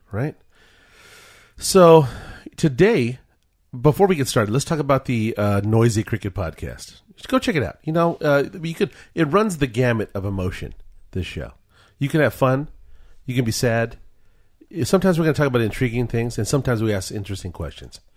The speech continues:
Go check it out. You won't be disappointed. Also want to, uh, shout out to the, uh, Pickle Wagon Pickles. You know, I've been making pickles lately. People have been asking for 'em. "Hey, make pickles." All right, I'll do it. Pickles done.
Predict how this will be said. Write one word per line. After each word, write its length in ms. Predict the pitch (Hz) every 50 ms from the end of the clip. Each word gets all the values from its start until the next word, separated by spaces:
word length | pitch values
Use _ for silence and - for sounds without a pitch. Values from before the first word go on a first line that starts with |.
| _ _ _ _ _
Go 120 | - 160
check 160 | - - 143 117
it 100 | 113 90
out. 160 | 64 - - - - - - - - -
You 100 | 113 120
won't 140 | 120 117
be 60 | 92 90
disappointed. 360 | 85 85 - 85 67 53 - - _ _ _ _ _ _ _ _ _ _ _ _ - - - _ _ _ _ -
Also 340 | _ 120 120 127 - - 147
want 320 | 123 120 123 123 123 117 -
to, 300 | - - 131 123 117 110
uh, 40 | 98
shout 280 | - - - 120 113
out 200 | 110 110 113 -
to 400 | - - 127 117 110 107 110 113 - _ _ _ - - - - - - - - _ _ _ _ -
the, 760 | 120 113 104 120 120 120 117 117 113 113 113 110 110 110 113
uh, 200 | 117 - 98 104 107 - _
Pickle 240 | - 131 - 127 117
Wagon 260 | 120 117 113 123 120
Pickles. 420 | 120 147 147 - 101 - - - _ _ _ _ _ _ _ _
You 80 | -
know, 80 | 214 247
I've 100 | - 220
been 120 | 160 135
making 260 | 131 170 185 - 190 -
pickles 320 | - 110 - - 87 76
lately. 280 | 78 71 71 82 - - _ _ _ - - - _
People 220 | - 170 165 185
have 120 | 175 190 190
been 80 | 208
asking 300 | 254 294 - - 120 104
for 220 | - - 87 65 -
'em. 80 | - - -
"Hey, 200 | - - 131 95 82
make 200 | 101 123 123 -
pickles." 360 | - 120 - - - - - - - -
All 100 | - 135
right, 80 | 143 120
I'll 100 | 107 107
do 120 | 117 110
it. 100 | - - _ _ _ _ _ _ _ _ _ _ _ _ _ _ _ _
Pickles 260 | 117 104 - 95 82
done. 200 | 82 80 69